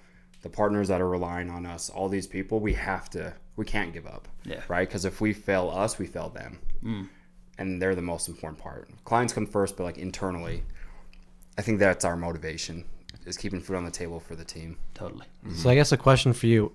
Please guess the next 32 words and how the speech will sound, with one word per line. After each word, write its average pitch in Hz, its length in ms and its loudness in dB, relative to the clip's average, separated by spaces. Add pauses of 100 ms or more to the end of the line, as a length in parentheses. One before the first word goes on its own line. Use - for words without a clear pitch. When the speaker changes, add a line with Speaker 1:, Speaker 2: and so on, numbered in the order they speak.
(540)
Speaker 3:
what 120 260 6
kind 160 180 8
of 127 120 6
culture 123 580 4
have 98 220 0
you 98 120 2
created 90 480 0
or 95 220 0
are 98 40 -2
trying 123 440 4
to 117 120 2
create 95 300 2
in 90 100 2
your 90 120 0
company 87 560 0 (540)
that 98 440 2 (140)
kind 104 200 4
of 95 220 2
mimics 107 760 4
this 101 240 0
ideology 85 520 0
that 87 140 -6
you 101 120 4
have? - 360 -2 (1500)
Speaker 1:
Um, 110 600 4 (460)
people 123 260 6
first, 101 480 4 (500)
putting 92 260 -4
clients 95 340 -4
and 90 80 -8
people 87 260 -6
first, - 420 -4